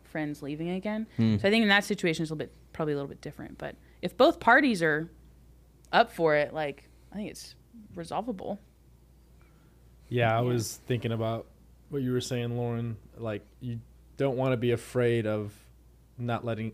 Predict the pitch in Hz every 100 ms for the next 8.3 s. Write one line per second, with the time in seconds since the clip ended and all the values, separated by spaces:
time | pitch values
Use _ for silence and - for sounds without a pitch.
0 | - 120 117 110 104 - 120 117 - 113
1 | 107 107 - 104 101 98 - - - -
2 | 117 107 98 101 98 - 98 101 - 104
3 | 117 117 120 110 104 113 107 104 101 110
4 | - 110 110 101 104 101 - - 190 170
5 | 160 117 107 110 120 107 92 110 107 110
6 | 104 104 101 - - - 117 117 107 107
7 | 107 101 - - _ - 160 135 120 110
8 | 104 107